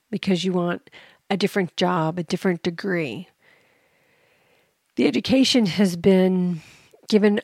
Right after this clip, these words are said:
power that I don't believe it should have ever been given. But that's not here nor say for this podcast, because you should be able to pick any school you want to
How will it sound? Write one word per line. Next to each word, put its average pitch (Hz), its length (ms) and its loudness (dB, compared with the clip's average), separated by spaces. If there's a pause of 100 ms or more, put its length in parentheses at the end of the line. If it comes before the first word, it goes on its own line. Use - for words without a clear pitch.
(300)
power 180 720 2
that 175 420 -2
I 185 120 -2
don't 196 180 -4
believe 185 580 -2
it 196 140 -4
should 180 260 -2
have 175 240 -4
ever 196 220 -2
been 180 340 -4
given. 180 540 -2 (1300)
But 208 300 0
that's 190 300 0
not 185 360 0
here 196 320 -2
nor 180 220 -2
say 180 320 -2
for 185 180 -6
this 175 220 -4
podcast, - 880 -8 (760)
because 190 440 2
you 202 160 2
should - 100 -2
be 208 80 4
able 196 140 4
to 196 100 -6
pick 180 320 -2
any 214 240 2
school 240 300 0
you 240 160 2
want 180 260 0
to 180 420 0